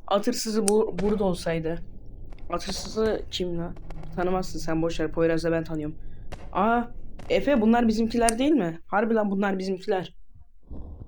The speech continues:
Bir şey mi yiyordun sen? Evet. <laughs> Neyse ben mango kutuları kırıyorum o zaman. Çekiçle. Tak. Aa, kırıldı herhalde.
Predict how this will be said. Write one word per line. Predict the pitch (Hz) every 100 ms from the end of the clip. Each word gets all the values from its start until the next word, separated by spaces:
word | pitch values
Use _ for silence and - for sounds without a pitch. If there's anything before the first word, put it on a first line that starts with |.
| - - - - - - - - - -
Bir | 170
şey | - 247
mi |
yiyordun | 202 165 160
sen? | 170 175 -
Evet. | 165 160 - - 175 - -
<laughs> | - - - -
Neyse | 214 262
ben | 247
mango | 240 233 233
kutuları | 214 233 233
kırıyorum | - 220 226 214
o |
zaman. | 175 165 160 - - - - - - - - - - - -
Çekiçle. | - 175 160 - 165 -
Tak. | 254 220 175 - - - - - - - - - - -
Aa, | 185 190
kırıldı | 190 185 185
herhalde. | 175 156 151 160